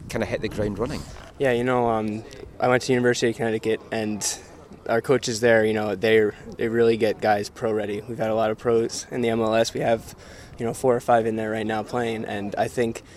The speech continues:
Speaker 2: going there really helped me make that leap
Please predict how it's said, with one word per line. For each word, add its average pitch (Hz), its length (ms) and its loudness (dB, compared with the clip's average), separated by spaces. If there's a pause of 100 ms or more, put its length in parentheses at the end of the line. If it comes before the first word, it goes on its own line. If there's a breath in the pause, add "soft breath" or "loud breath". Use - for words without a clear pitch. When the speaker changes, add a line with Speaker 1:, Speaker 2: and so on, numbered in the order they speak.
(460 loud breath)
Speaker 2:
going 139 300 4
there 123 280 4
really 117 320 4
helped 113 300 -2
me 107 340 -4
make 117 240 -2
that 113 300 0
leap 131 260 0